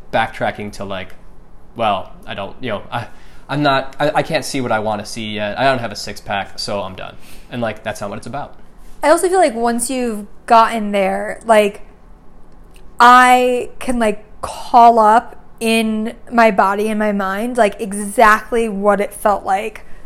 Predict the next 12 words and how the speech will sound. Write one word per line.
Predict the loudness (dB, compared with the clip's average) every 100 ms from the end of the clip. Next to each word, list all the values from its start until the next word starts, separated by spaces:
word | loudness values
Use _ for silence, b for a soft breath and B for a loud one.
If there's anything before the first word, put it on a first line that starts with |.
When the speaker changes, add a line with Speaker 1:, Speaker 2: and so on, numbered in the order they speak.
| b b
Speaker 2:
when | 2
I | 2
crossed | 2 -4 2 4 4 2
the | -4
finish | -2 -4 -2
line | -2 -2
of |
my | -4
first | -4 -4 -4 -6
half | -8 -8
marathon, | -10 -8 -8 -8 -8 -10 -12 b b b b -2
and | 0 2 2 -2 -6